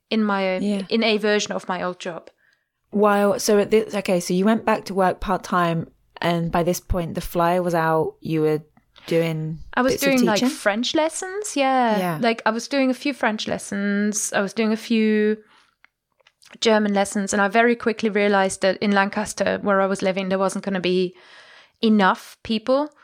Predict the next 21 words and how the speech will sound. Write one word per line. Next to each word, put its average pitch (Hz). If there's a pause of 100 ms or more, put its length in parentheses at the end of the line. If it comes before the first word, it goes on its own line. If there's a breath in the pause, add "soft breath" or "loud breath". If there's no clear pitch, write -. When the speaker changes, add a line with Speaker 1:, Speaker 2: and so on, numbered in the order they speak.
(680 soft breath)
Speaker 1:
interested 220
Speaker 2:
Yeah. 214
Speaker 1:
in 196
private 190
German 202
lessons 254
with 208
the 202
budget 196
for 214
a 196
private 190
German 202
lesson. 233
So 190
I 190
went 208
online 196
quite 196
quickly 202
and 196